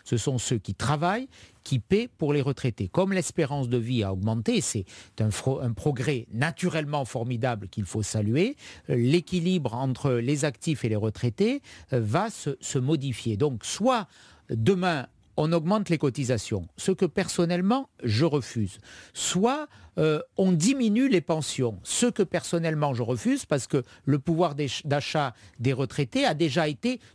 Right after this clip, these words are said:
trop durement touché, affecté. Soit on demande aux actifs, parce que leur espérance de vie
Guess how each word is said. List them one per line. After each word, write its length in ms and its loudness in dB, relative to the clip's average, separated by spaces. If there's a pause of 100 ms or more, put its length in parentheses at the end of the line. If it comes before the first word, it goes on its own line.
(120)
trop 400 4
durement 540 -2
touché, 580 0
affecté. 540 -4 (240)
Soit 600 0
on 120 0
demande 600 0 (100)
aux 220 0
actifs, 500 -2 (380)
parce 240 -2
que 100 2
leur 220 2
espérance 480 -4
de 80 2
vie 300 -2